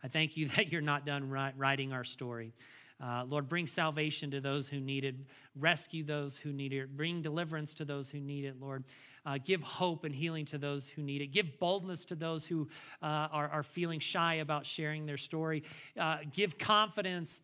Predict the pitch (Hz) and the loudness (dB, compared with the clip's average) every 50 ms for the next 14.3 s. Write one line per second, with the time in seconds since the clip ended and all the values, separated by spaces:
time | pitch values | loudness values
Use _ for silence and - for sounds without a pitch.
0 | - - - - - - - 180 180 180 165 131 165 175 185 190 190 185 151 - | -10 -18 -20 -20 -16 -6 -2 -2 0 0 2 4 6 8 8 8 6 4 2 -2
1 | 185 160 165 170 170 170 156 - 175 160 151 160 - - 190 170 - - 175 170 | -2 0 2 2 2 2 0 0 0 0 -2 -2 0 2 2 2 2 0 -2 -2
2 | 165 160 160 165 156 165 160 151 160 151 - - - 165 156 156 156 151 151 143 | -2 0 0 0 0 0 0 0 -2 -2 -2 -2 -2 0 0 0 0 0 0 -2
3 | 123 135 139 160 160 147 - 160 160 147 143 143 135 - - 147 147 147 147 147 | -4 -4 -4 -2 -2 -4 -4 -6 -6 -6 -6 -6 -6 -4 -2 -2 -2 -2 -2 -2
4 | 143 151 156 165 170 196 208 202 190 180 170 156 156 156 156 151 139 127 - 175 | -2 -2 -2 0 0 0 0 0 0 0 0 0 0 2 2 2 0 0 0 0
5 | 180 180 - 185 175 160 151 - - - 170 165 160 156 151 - - - - - | 0 -2 -4 -6 -6 -4 -4 -4 -4 -4 -4 -2 -2 -4 -4 -8 -12 -18 -18 -18
6 | - - - - - - - - 143 143 143 147 151 160 160 165 160 165 165 160 | -20 -20 -20 -20 -20 -12 -8 -4 -2 -2 -2 -4 -6 -8 -10 -12 -12 -12 -10 -8
7 | 147 135 - - - 208 190 190 180 170 160 - - - - - 160 170 175 147 | -4 -2 0 0 2 2 2 0 0 -2 -2 -6 -10 -12 -2 2 2 4 4 2
8 | - - 170 160 156 151 147 139 123 120 135 143 147 151 156 156 160 156 151 147 | 0 0 0 2 2 2 0 0 0 2 4 4 4 4 4 2 0 -2 -2 -2
9 | 147 147 143 135 131 - - 127 135 139 131 139 135 135 135 127 131 123 - - | -2 -4 -4 -4 -6 -6 -6 -4 -4 -4 -4 -4 -6 -6 -6 -8 -8 -8 -8 -8
10 | 127 117 117 127 131 131 123 117 123 120 120 117 117 117 120 117 120 120 117 113 | -8 -6 -6 -4 -4 -4 -4 -4 -4 -4 -4 -4 -6 -8 -10 -10 -10 -10 -10 -10
11 | - - - 120 120 117 113 120 113 - 123 127 123 123 127 127 120 - - - | -10 -10 -10 -10 -10 -10 -10 -10 -10 -10 -10 -10 -6 -4 -4 -4 -4 -8 -12 -20
12 | - _ - 139 147 147 143 135 135 135 131 131 127 - 135 127 123 120 123 123 | -16 _ -4 -2 0 0 0 0 -2 -2 -2 -2 -2 -2 -2 -2 -2 -2 -2 -2
13 | 123 131 135 139 143 139 135 139 143 147 139 - - 143 135 127 127 - - - | 0 0 2 2 2 0 0 -2 -2 -2 -2 -2 -2 -2 -2 -2 -2 -6 -12 -8
14 | - 156 139 113 110 - | -4 -4 -4 -4 -6 -10